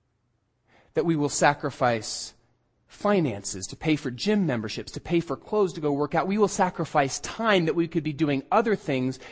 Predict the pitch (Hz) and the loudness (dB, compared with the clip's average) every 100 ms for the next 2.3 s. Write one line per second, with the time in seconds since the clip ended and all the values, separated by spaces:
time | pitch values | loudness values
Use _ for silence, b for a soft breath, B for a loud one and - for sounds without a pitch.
0 | B - 277 269 262 - 196 165 156 165 | B 4 6 6 4 2 0 0 -2 -4
1 | 147 147 135 - 160 - - 107 - 85 | -2 -2 -2 -4 -8 -6 -10 -10 -10 -12
2 | - - - | -16 -20 -20